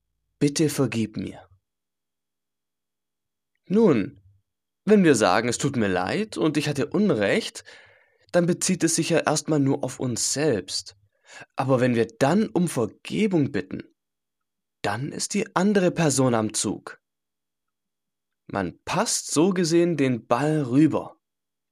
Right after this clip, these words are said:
und wartet dann. Jetzt hat die andere Person die Verantwortung. Und jetzt kommen wir auch wohin. Jetzt ist das ein Fortschritt. Da kann man nämlich letztendlich die Frage beantworten,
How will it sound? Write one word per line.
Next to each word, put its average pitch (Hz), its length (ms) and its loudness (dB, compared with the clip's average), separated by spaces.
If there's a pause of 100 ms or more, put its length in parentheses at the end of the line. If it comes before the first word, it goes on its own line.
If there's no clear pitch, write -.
(160)
und 240 240 -8
wartet 170 360 -2
dann. - 140 -12 (1800)
Jetzt 131 480 2
hat 170 120 -2
die 196 80 4
andere 262 280 4
Person 156 480 2
die 117 80 -2
Verantwortung. 95 920 -4 (360)
Und 110 140 -10
jetzt 143 240 -6
kommen 160 240 -2
wir 165 160 4
auch 143 220 -6
wohin. 139 640 0 (400)
Jetzt - 400 -10
ist - 240 0
das 151 160 0
ein 160 200 -2
Fortschritt. - 640 -10 (1600)
Da - 120 -8
kann 160 240 -4
man 180 200 0
nämlich 165 320 0
letztendlich 143 760 -4
die 127 140 -4
Frage 120 380 -4
beantworten, 120 760 -4